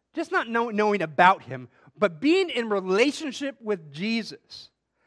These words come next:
living with Him, demands conversion. Demands change in our life.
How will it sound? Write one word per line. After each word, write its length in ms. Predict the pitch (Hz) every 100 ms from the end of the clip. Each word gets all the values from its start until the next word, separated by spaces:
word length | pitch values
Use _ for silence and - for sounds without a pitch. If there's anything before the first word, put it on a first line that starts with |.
| _ -
living 600 | 190 233 330 294 320 294 - _
with 320 | 180 226 247 - -
Him, 400 | 220 175 113 117 107 _ _ _ _ _ _ _ _ _ _ _ _ _
demands 840 | - 160 156 175 185 202 208 208 - _ _ _ _ _ _ _
conversion. 640 | - 156 151 143 110 123 147 _ _ _ _ _ _ _ _ _ _ _ _ _ -
Demands 560 | 190 214 269 330 247
change 520 | - - 294 320 311 254
in 240 | 226 220
our 140 | 202
life. 240 | 185 165